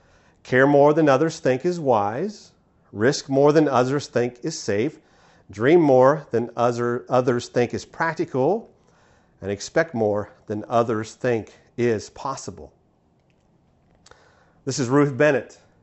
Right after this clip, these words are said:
She was a missionary to India for many years. When she came back to the States, she wanted to get in better shape. In her sixties, she began to enter marathons at ninety-four.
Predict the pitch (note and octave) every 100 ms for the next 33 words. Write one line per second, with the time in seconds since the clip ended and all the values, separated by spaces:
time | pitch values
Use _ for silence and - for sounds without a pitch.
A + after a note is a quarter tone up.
0 | _ _ _ _ _ _ _ _ _ -
1 | D#3+ C#3 A#2+ A#2 C3 - - C#3 C#3 C#3+
2 | C#3 D3 D3+ E3+ C3+ F#3+ - B2 B2+ A#2+
3 | A#2 C#3 G3+ - - _ _ - - A2
4 | A2+ A#2 A#2 C3 A2+ - C#3 D#3 - -
5 | - _ _ _ _ - A#2+ A#2+ A#2 B2
6 | A2 G#2+ A#2 A2+ - A2 G#2+ G#2+ C#3 E3+
7 | D#3 - B2+ D3+ - - _ _ _ _
8 | _ _ _ _ _ _ _ _ B2 A#2+
9 | A2 - D#3 - B2 D3 - C3 A#2 A#2+
10 | A#2+ A#2+ G#2+ A#2+ A#2+ A#2 A2 C#3+ C#3+ -
11 | A2+ A#2 C3 B2 B2 A#2+ B2 C#3+ D3+ C#3+
12 | - F3 A#2 D#2